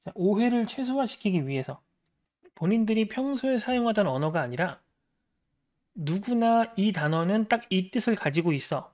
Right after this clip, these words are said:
라고 인지할 수 있는 용어들로 정리를 하는 겁니다. 그러면 오해가 생길 수가 없죠. 누구나 그런 의미를 가지고 있다는 걸 알고 있기 때문에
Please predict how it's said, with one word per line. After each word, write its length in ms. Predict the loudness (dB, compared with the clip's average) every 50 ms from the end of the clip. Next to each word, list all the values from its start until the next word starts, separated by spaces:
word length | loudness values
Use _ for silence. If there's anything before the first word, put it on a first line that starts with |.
| _ _ _
라고 420 | -4 -4 -2 0 0 0 0 0 0
인지할 460 | 0 0 0 0 0 2 2 2 2 2
수 140 | 0 -2
있는 280 | -2 -2 -2 -2 -2 -2
용어들로 680 | -2 0 0 0 0 0 -2 -2 0 0 -2 -2 -4 _ _ _ _ _ _ _ _ _ _ _ _ _ _ _ _ _ _ _
정리를 520 | -6 -2 0 2 4 4 4 4 4 2
하는 160 | 2 0 -2 -4
겁니다. 320 | -6 -8 -8 -10 -12 -12 -10
그러면 500 | -8 -6 -2 0 2 2 0 0 -2 -8 _ _ _
오해가 440 | -4 -2 0 2 2 4 4 4 4
생길 260 | 4 2 0 0 0
수가 200 | 0 -2 -2 -2
없죠. 300 | -2 -4 -8 -14 -14 -16 _ _ _ _
누구나 360 | -10 -6 -2 0 2 2 2 2
그런 360 | 2 2 4 4 4 2 0
의미를 260 | -2 -2 -2 -2 -4
가지고 380 | -4 -6 -6 -6 -4 -2 -4 -4
있다는 320 | -4 -4 -6 -6 -4 -2
걸 120 | -2 -2 -2
알고 180 | -2 -2 -4
있기 160 | -4 -6 -8 -10
때문에 360 | -10 -10 -10 -10 -12 -14